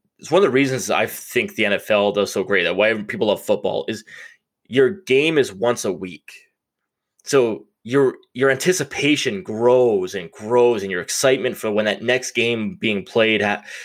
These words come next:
is gonna finally happen. It's like, "Great, this is exciting." It's like, "Okay,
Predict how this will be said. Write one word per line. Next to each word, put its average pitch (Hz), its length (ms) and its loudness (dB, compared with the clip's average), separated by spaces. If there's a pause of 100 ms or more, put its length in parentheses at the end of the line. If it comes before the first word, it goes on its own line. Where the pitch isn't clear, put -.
is 113 60 -8
gonna 117 160 0
finally 127 340 2
happen. 104 520 -2 (380)
It's 113 120 -4
like, 107 160 -4
"Great, 156 300 2
this 123 160 -2
is 107 100 -8
exciting." 110 580 0 (920)
It's - 100 -6
like, - 200 0
"Okay, - 340 2